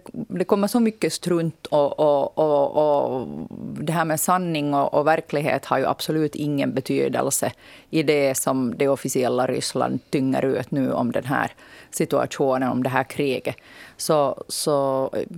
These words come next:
ma-, man vet ju inte. Och det är ju det som är också s-, gör läget skrämmande, att det, de är fullständigt oförutsägbara och kan, kan rättfärdiga vilka dumheter som helst. Så det bästa vi kan göra är nog bara att vara på vår vakt och hålla oss på armlängds avstånd från allt,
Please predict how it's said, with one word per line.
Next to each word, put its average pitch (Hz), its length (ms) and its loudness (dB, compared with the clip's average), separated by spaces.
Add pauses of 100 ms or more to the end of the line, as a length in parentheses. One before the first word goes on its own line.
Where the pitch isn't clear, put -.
(200)
ma-, 160 260 2
man 175 240 2
vet 165 360 2
ju - 80 -4
inte. - 260 -2
Och 151 60 0 (1040)
det 214 60 6
är 190 40 6
ju 165 80 2
det 160 120 4
som 185 180 2
är 175 100 4
också 175 240 -2
s-, - 140 -2
gör 180 300 2
läget 170 480 0
skrämmande, 170 720 0
att 151 140 -2
det, 160 380 2
de 160 240 0
är 139 100 2 (200)
fullständigt 156 640 -2
oförutsägbara - 1400 0 (280)
och - 300 -4
kan, 175 400 0
kan 185 420 4 (260)
rättfärdiga 151 1000 2
vilka 143 340 0
dumheter 131 720 0
som 131 200 -2
helst. 139 300 -2
Så 160 100 0
det 156 100 4
bästa 185 360 0
vi 139 100 -2
kan 156 180 0
göra 147 240 4
är 139 60 2
nog 131 100 2
bara 131 200 4
att 127 80 -2
vara 143 240 2
på 135 160 0
vår 127 240 2
vakt 135 420 0
och 120 100 2
hålla 131 280 0
oss 123 160 -2
på - 260 -4
armlängds 139 640 0
avstånd 135 600 -2
från 135 280 -2
allt, - 400 -4